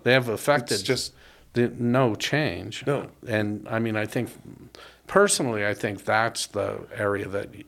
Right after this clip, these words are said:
Speaker 1: you think someone like Biden will do a much better job than the,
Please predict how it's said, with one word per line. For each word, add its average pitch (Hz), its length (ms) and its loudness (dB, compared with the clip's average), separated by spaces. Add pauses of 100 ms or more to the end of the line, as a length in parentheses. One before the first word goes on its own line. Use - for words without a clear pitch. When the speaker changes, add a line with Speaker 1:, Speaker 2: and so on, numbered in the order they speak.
Speaker 1:
you 110 160 -8
think 104 200 -4
someone 107 280 -4
like 95 180 -4
Biden 101 380 0
will 95 140 -6
do 98 160 -4
a 92 40 -6
much 95 320 -6
better 95 220 -2
job 98 360 -4
than 90 260 -6 (540)
the, 101 280 0